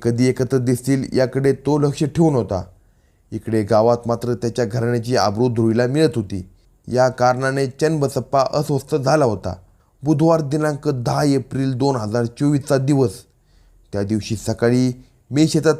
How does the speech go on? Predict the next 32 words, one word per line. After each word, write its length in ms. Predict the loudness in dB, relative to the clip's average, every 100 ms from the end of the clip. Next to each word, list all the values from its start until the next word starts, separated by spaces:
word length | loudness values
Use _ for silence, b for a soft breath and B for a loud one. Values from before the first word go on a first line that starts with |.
| 0
कामाला 340 | 0 2 4
जातो," 440 | 4 2 2 0 0
असे 240 | -2 -2
सांगून 380 | -2 -2 -2 -4
अनिता 400 | -4 -4 0 0
घराबाहेर 500 | 0 0 0 0 -2
पडली. 500 | 2 0 0 -4 -8 _ _ _ _ _ _ _ -2
चन्नबसप्पा 640 | 2 2 2 0 0 2
याला 220 | 4 2
काहीतरी 400 | 2 -2 -2 -4
काम 280 | -2 0 0
होते 400 | -2 -2 -2 -4
म्हणून 240 | -4 -4 -4
तो 220 | -2 -2
काही 260 | 0 0 0
शेतात 320 | -2 -2 -2 0
गेला 200 | 2 2
नाही. 240 | -2 -4 -8 _ _ -6
काम 280 | -2 -2 -2
आटोपल्यानंतर 800 | 0 -2 0 0 0 0 0
दुपारी 440 | 0 -2 -2 -2 -2
दोन 260 | 0 2
वाजता 360 | 2 0 0 -2
चन्नबसप्पा 720 | 0 -2 0 -2 -4 -6 -6
शेतात 320 | -4 -2 0 2
गेला. 340 | 0 0 -2 -8 _ _ _ -6
तेव्हा 280 | -4 0 0
द्राक्षाच्या 580 | 0 -2 -2 -2 0 0
बागेत 400 | 0 2 0 -2
श्रीकांत 500 | -4 0 0 0 0
आणि 320 | 0 0 -2
अनिता 560 | -2 -2 -2 2 2